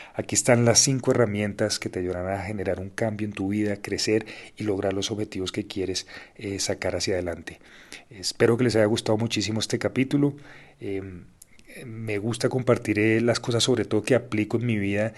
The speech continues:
y que, eh, puedo decir que me han ayudado y, y que han sido bastante útiles. Em,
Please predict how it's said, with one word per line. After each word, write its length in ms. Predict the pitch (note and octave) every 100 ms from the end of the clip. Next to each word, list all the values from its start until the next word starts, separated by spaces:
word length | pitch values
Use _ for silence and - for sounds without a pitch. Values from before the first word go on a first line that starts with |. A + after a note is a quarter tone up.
| - - -
y 120 | A#2+
que, 340 | - G#2 F#2+ -
eh, 220 | - G#2 F#2 - C#3 A#2
puedo 220 | A2+ A2
decir 400 | A#2+ A2 D3 B2
que 100 | A#2+
me 120 | G#2
han 40 | G#2
ayudado 540 | G#2 A2 G2+ G2 A2+ - - - -
y, 320 | G2 F#2+ F#2 E2+ D#2+
y 80 | F#2+
que 120 | G#2+
han 60 | F#2+
sido 300 | G#2+ G#2 G2+
bastante 480 | G2+ - F2+ -
útiles. 440 | G#2+ G#2+ C3 C#3 - - - - - _ _ - - _ -
Em, 680 | A#2+ A#2 A2 G#2+ G2+ G2